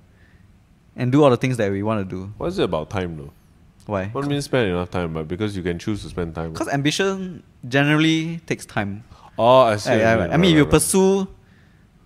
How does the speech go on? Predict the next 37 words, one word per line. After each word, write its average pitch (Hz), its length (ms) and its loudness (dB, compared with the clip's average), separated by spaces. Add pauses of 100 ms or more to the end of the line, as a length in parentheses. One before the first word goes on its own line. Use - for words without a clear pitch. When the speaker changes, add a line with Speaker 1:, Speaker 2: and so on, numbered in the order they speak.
(120)
Speaker 2:
I - 40 -10
mean, 160 140 2
if 131 60 0
you're 120 100 8
Speaker 1:
success, 156 100 8
Speaker 2:
running 131 180 6
a 113 120 6
Speaker 1:
right, - 40 -4
Speaker 2:
tech 214 120 2
company 113 640 0
that's 95 180 2
worth 113 160 4
billions 95 280 0
Speaker 1:
It, - 20 2
Speaker 2:
of 87 60 2
Speaker 1:
it - 20 4
Speaker 2:
dollars, 87 140 6
Speaker 1:
takes 92 100 -4
Speaker 2:
you're 95 80 4
Speaker 1:
time. 110 60 2
Speaker 2:
not 135 120 4
gonna 104 140 2
have 87 120 0
much 95 200 -2
time 92 200 -2
at 80 60 -6
home, 82 220 -4
lah, 73 160 -10
right? 76 80 -6
Speaker 1:
Yeah, 104 160 -2 (420)
it - 40 -20
takes 156 160 -6
Speaker 2:
Yeah. 127 100 -4
Speaker 1:
time. 73 180 -10 (180)
Speaker 2:
True, 151 200 -2
true, 131 200 0
true. 95 280 -4